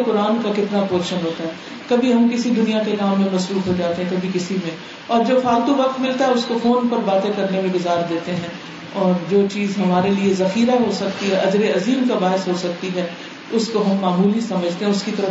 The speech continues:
توجہ ہی نہیں کرتے۔ تو میں اپنے آپ کو بھی اور آپ سب بہنوں کو اسی بات کی وصیت کروں گی جس کی وصیت نبی صلی اللہ علیہ وسلم نے فرمائی کہ تلاوت قرآن کو اپنے لیے ضروری سمجھو، لازم سمجھو، کیونکہ یہ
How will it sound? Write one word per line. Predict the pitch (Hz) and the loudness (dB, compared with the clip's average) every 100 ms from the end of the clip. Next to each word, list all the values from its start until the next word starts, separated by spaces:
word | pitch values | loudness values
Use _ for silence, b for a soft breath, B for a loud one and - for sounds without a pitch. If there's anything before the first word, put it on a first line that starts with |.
| 190 | 0
توجہ | 190 180 185 | 0 2 2
ہی | |
نہیں | 180 175 170 | 2 0 -4
کرتے۔ | 160 - 160 - - - - - - - - - - - - | -6 -6 -8 -10 -16 -18 -18 -18 -18 -18 -18 -18 -18 -18 -10
تو | 202 202 | -2 0
میں | |
اپنے | 196 185 202 190 | 2 0 0 2
آپ | 196 - | 0 -2
کو | 196 190 | -2 0
بھی | |
اور | 190 | 0
آپ | 180 180 | 2 0
سب | - 226 | 0 -2
بہنوں | 190 185 190 180 | 0 0 0 -2
کو | 165 - - - - | -4 -8 -12 -16 -8
اسی | 226 202 | -4 0
بات | 226 202 196 - | 2 2 2 0
کی | 190 | 0
وصیت | 185 214 202 196 | 0 2 0 2
کروں | 180 185 180 | 2 2 2
گی | 185 | 2
جس | 196 - | -2 -2
کی | 196 | 0
وصیت | 170 - 190 190 | 0 0 -2 0
نبی | 190 240 | 2 2
صلی | 226 202 | 2 2
اللہ | 190 180 | 2 2
علیہ | 180 | 2
وسلم | 175 185 175 180 | 0 -2 0 2
نے | 180 | 2
فرمائی | 180 165 165 180 180 B B B - | 2 -2 -2 -4 -6 B B B -2
کہ | 226 | 0
تلاوت | 208 202 220 254 254 240 | 2 2 4 2 2 0
قرآن | 202 190 226 240 | 0 2 4 4
کو | 226 | 4
اپنے | 214 220 226 | 0 2 2
لیے | 254 | 2
ضروری | 208 196 208 254 311 | 2 2 4 4 4
سمجھو، | - 208 185 165 | 2 0 2 0
لازم | 165 190 240 285 | 2 2 4 4
سمجھو، | 277 202 180 180 147 - B B B B - | 4 2 0 0 -2 -4 B B B B 0
کیونکہ | 294 285 | 2 2
یہ | 262 294 | 2 2